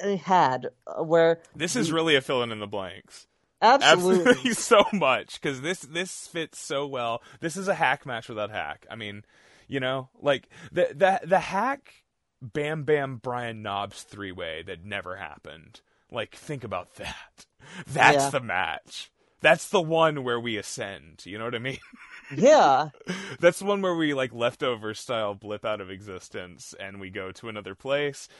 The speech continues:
Speaker 2: and we're there forever. If that had happened, me and you and one percent of the population, maybe? I don't know how many. <laughs> You know.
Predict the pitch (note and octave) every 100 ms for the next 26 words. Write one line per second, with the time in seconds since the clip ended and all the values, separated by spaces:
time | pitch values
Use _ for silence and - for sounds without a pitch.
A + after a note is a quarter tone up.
0 | _ - A2 G#2+ G2+ G2 - A2 F2+ E2
1 | E2 F2 - A2 B2 A#2+ B2+ A2 G#2 G#2
2 | G2 F#2+ G2 - _ _ _ _ _ -
3 | G#2+ G2+ A#2 A#2+ G#2+ G#2 F#2 F#2 F#2 _
4 | _ _ _ - F2 F2+ - _ _ _
5 | - G2 F#2 F#2+ G2+ A2+ B2 A#2 A2+ -
6 | G#2 C3 A#2+ E3 - G3+ G3+ G3 F3+ F3+
7 | - C3+ A2+ F#2+ G2+ G2+ G2+ A#2 - -
8 | - F#5 - - C#4 - _ _ E3 -